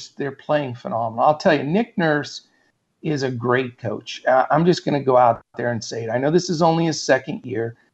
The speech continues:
but the guy came in last year and won it. He won the stinking thing with a team from the East, Toronto, that never, no one in the world thought could win it, even with Kawhi there. And <clears throat> now he's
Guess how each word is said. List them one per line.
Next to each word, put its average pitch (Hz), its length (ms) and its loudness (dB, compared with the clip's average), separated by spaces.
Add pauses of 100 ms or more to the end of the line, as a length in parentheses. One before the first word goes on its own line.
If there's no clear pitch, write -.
(220)
but - 160 -2
the 170 60 4
guy 214 280 6
came 185 300 0
in 147 140 0
last 123 360 0
year 131 300 -4
and 127 260 -6
won 160 300 4
it. - 260 -16 (180)
He 165 160 -6
won 151 520 2
the 151 80 -2
stinking 127 480 -8
thing 120 260 -6
with 117 180 -10
a 127 60 -6
team 165 360 0
from 175 180 -2
the 156 120 0
East, 123 360 -6
Toronto, 135 640 4 (600)
that 131 280 2
never, 165 520 2
no 151 160 2
one 165 240 2
in 147 160 2 (100)
the 135 60 2
world 131 600 4
thought 110 280 2
could 117 120 -10
win 110 240 -4
it, 120 220 -6 (460)
even 190 260 4
with 151 200 0
Kawhi 110 460 2
there. 107 360 -8 (420)
And 139 500 -6
<clears throat> 170 520 4
now 156 460 2
he's 147 280 -4